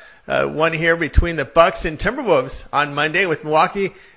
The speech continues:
uh, laying six and a half, total two thirty. Of course, the Bucks hit the road after a ten-point win at home to Toronto.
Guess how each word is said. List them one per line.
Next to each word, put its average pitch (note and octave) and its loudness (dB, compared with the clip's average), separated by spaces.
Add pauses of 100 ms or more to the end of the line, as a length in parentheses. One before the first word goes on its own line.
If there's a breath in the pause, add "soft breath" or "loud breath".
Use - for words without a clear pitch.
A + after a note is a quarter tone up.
uh, D#3 4
laying E3 2
six - -2
and F#3 -2
a F3+ 4
half, E3 4
total F3 -2
two F3+ -2
thirty. F#3+ 0
Of D3 -4
course, E3+ -2
the C3+ -6
Bucks D#3+ 2
hit E3+ -8
the C#3+ -2
road D#3+ 4
after D3 4
a C3 -2
ten-point D#3+ -2
win E3 0
at B2+ 2
home D#3 -4
to C#3 -4
Toronto. E3 0